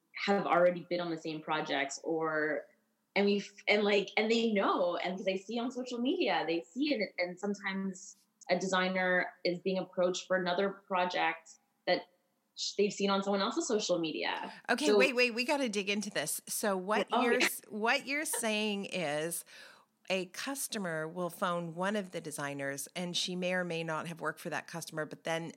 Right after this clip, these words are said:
Speaker 2: somehow she's gotten in touch with another one of the designers from the same collective, and you're all like, "Whoa, Missus Smith,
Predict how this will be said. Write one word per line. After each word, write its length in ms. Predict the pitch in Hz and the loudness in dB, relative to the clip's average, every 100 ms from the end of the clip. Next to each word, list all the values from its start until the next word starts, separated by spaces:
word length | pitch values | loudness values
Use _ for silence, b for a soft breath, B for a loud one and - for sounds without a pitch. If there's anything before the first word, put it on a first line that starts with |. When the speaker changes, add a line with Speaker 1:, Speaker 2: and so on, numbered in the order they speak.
| - | -10
Speaker 2:
somehow 440 | - 170 180 147 | -4 -4 -4 -4
she's 240 | 156 170 - | -4 -6 -4
gotten 260 | 156 156 | -4 -4
in 100 | 156 | -6
touch 240 | 160 165 156 | -8 -10 -12
with 120 | 151 | -10
another 540 | 165 175 185 202 208 | -6 -2 0 0 0
one 180 | 165 156 | -2 -2
of 100 | 139 | -4
the 60 | 139 | -10
designers 480 | 139 147 147 143 | -6 -4 -4 -6
from 200 | - 156 | -6 -8
the 60 | 147 | -6
same 260 | - 156 160 | -4 -4 -6
collective, 560 | - 160 151 - 165 | -8 -8 -6 -6 -8
and 100 | 156 | -6
you're 120 | 156 151 | 0 2
all 140 | 151 | 2
like, 220 | 147 - | -2 -4
"Whoa, 1000 | - 226 254 247 254 247 247 240 240 233 226 | -10 -4 -2 2 2 2 2 2 2 0 0
Missus 420 | 220 240 - - | -2 -4 -4 -4
Smith, 520 | - 247 247 233 226 | -2 -2 -2 -4 -10